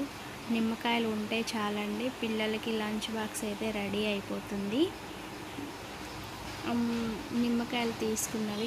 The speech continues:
కట్ చేసి పెట్టుకున్నానండి. కట్ చేసి పెట్టుకున్న వాటిని, వాటి రసం అయితే ఫస్ట్‌గా మంచిగా పిండి పక్కకు పెట్టుకోవాలండి.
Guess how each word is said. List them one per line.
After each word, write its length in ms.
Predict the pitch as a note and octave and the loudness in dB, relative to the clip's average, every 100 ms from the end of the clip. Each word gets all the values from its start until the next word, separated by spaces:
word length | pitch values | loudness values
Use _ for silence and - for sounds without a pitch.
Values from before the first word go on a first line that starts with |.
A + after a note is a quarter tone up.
| A3+ | 2
కట్ 180 | G#3+ G3+ A3 | 2 2 2
చేసి 260 | A#3 A#3 - | 4 2 2
పెట్టుకున్నానండి. 880 | G#3+ - - G#3 G#3 G3+ G3+ G3+ A#3 C#4+ | -2 -2 -2 -2 0 0 0 -2 -2 -2
కట్ 180 | A3+ G#3+ A3 | -2 0 0
చేసి 180 | B3 - | 0 0
పెట్టుకున్న 420 | G#3+ - - G#3+ G#3 | -4 -4 -2 -2 -2
వాటిని, 420 | G3+ G3 G3 G#3+ C#4 F4 - - - - - | -2 -4 -4 -2 -2 -2 -6 -8 -8 -8 -6
వాటి 300 | C#4 A#3+ B3 A#3+ B3+ - - - - A#3+ | -4 -2 0 0 -2 -6 -6 -6 -4 -2
రసం 320 | A3+ - A#3+ A3+ | 0 2 2 2
అయితే 220 | G#3+ - B3+ - | 0 -2 -2 0
ఫస్ట్‌గా 560 | A3+ - - A3+ A3+ B3+ C#4 | 0 2 0 0 0 2 4
మంచిగా 420 | A#3 A3+ A#3 A#3 A#3 | 4 2 0 -2 0
పిండి 320 | A3+ A3 A3 D4+ - - - - - | 0 2 2 0 -2 -6 -8 -6 -2
పక్కకు 380 | A#3 - A3+ A3 | -2 -2 -6 -2
పెట్టుకోవాలండి. 960 | G#3+ - - A3 G#3+ G#3 G#3 G#3+ G#3 | -4 -4 -4 0 0 0 -2 -2 -2